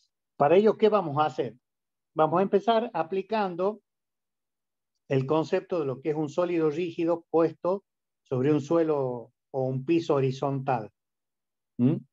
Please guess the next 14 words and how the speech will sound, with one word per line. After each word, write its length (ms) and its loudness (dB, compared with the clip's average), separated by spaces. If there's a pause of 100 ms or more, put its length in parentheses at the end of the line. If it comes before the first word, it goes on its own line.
(1800)
Este 260 4
sólido 460 2
rígido 720 -2 (480)
tiene 220 0
un 180 -4
peso 400 2
W, 320 0 (420)
que 80 -20
está 200 -14
marcado 500 -2
acá, 380 -2 (1080)
por 200 4
lo 180 4
que 320 -4